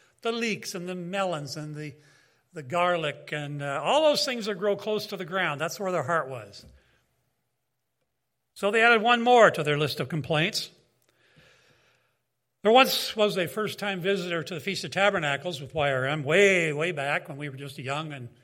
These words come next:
starting out. And he complained because we didn't have free food every day. Now, we were, <laughs> that would be difficult for us because we were, we were just getting started and we were hard-pressed for amenities.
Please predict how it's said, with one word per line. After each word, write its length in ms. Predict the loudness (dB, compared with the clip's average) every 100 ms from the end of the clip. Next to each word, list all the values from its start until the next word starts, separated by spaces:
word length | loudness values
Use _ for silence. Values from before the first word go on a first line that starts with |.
| _ _ _ _
starting 420 | -6 0 0 0
out. 400 | 0 2 2 -2 -10 -16 -18 _ _ _ _ _ -8
And 380 | -4 0 0
he 140 | -2 -2
complained 500 | -2 0 2 2 0
because 320 | -2 -2 -2
we 80 | -2
didn't 160 | 0
have 200 | 0 -2
free 220 | -2 -4 -4
food 360 | -4 -2 2
every 260 | 0 0 -6
day. 440 | -6 -8 -12 -20 _ _ _ _ _ -8
Now, 120 | -6
we 120 | -4
were, 320 | -2 -2 -4 -10 -20
<laughs> 160 | _ -12
that 1000 | -12 -12 _ _ _ _ _ _ -2 -2
would 100 | -2
be 100 | -4
difficult 540 | -4 -4 -2 -2 -2
for 220 | -4 -2 -2
us 120 | -4
because 240 | -8 -6
we 140 | -6 -6
were, 240 | -6 -6
we 160 | -8 -6
were 380 | -4 -4 -6 -10
just 440 | -8 -6 -8 -10
getting 280 | -8 -6 -6
started 560 | -8 2 4 6 2 -2
and 160 | -4
we 120 | -4
were 140 | -2 2
hard-pressed 600 | 2 2 -2 0 0 0
for 160 | -8 -6
amenities. 640 | -2 -2 -2 -6 -12 -18